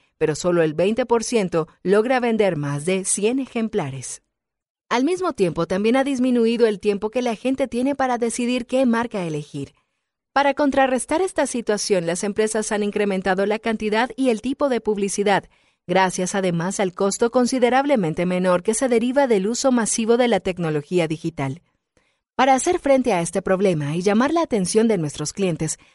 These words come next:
debemos comprender cómo funciona la mente de nuestros consumidores potenciales. Las batallas del marketing tienen lugar en la mente del cliente potencial.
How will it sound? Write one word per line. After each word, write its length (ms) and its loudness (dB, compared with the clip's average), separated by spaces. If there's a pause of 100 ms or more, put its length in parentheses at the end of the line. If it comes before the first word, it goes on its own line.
(120)
debemos 360 2
comprender 480 0
cómo 220 2
funciona 480 2
la 140 2
mente 320 0
de 100 2
nuestros 340 -2
consumidores 760 0
potenciales. 840 -4 (1120)
Las 220 2
batallas 460 0
del 160 0
marketing 560 -2
tienen 320 2
lugar 300 0
en 120 0
la 80 -2
mente 320 -4
del 180 -2
cliente 360 0
potencial. 680 -2